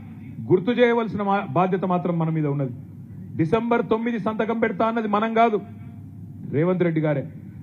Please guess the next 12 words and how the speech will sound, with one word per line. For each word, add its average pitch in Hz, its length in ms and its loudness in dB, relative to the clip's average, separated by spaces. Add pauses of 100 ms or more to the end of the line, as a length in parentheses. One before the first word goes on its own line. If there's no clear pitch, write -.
(140)
అందుకే 190 220 2
వారికి 208 280 2
గుర్తు 196 200 0
చేస్తా 208 300 2
ఉన్నాం, 202 380 2 (400)
"అయ్యా, 185 180 6
డిసెంబర్ 196 480 2
తొమ్మిది 208 240 2
పోయింది, 208 440 2 (460)
జనవరి 196 440 2
తొమ్మిది 214 300 2
పోయింది, 208 500 4